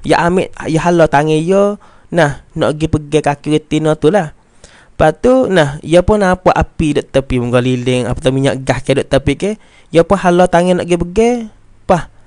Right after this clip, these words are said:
tangan dia tu pergi tekuh dengan api tu. Api duduk tepi tu, eh. Tah tekoh. Ya sakit. Ya sakit. Astaghfirullahalazim wa atubu ilaih.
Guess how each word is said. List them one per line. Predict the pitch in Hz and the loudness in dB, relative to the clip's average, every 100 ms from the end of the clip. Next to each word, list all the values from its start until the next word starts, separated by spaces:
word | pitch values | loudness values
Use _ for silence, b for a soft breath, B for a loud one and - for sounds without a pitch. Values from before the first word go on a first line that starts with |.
| - - | -8 -2
tangan | 156 175 | 2 2
dia | 180 180 180 | 2 4 4
tu | 254 254 - - - - - - | 2 0 -2 -14 -20 -20 -20 -16
pergi | 151 151 180 175 - - | -8 0 2 2 -2 2
tekuh | 175 - 165 | 2 4 2
dengan | 156 156 - | 4 0 -2
api | - 120 117 - | -6 -6 -8 -14
tu. | - - b b - | -20 -20 b b -4
Api | - 175 165 | 0 0 2
duduk | 156 | 0
tepi | - 156 - 170 135 | 0 -2 0 0 2
tu, | 131 | 2
eh. | 117 - b b b _ _ - | 0 -6 b b b _ _ -4
Tah | 160 - | -4 -2
tekoh. | 160 - 156 - - _ _ 208 | -4 0 0 -2 -18 _ _ -6
Ya | 233 | -4
sakit. | 254 - 123 - - _ _ _ _ _ _ _ _ _ _ | -4 -6 -6 -6 -12 _ _ _ _ _ _ _ _ _ _
Ya | - 240 | -2 0
sakit. | 233 226 - - _ _ _ _ _ - | 0 -2 -4 -6 _ _ _ _ _ -6
Astaghfirullahalazim | - - 135 - 139 135 131 139 135 135 139 135 | -4 0 -2 0 0 0 0 -2 -4 -4 -4 -2
wa | 101 | -4
atubu | - 135 135 | -4 -4 -4
ilaih. | 135 139 | -4 -6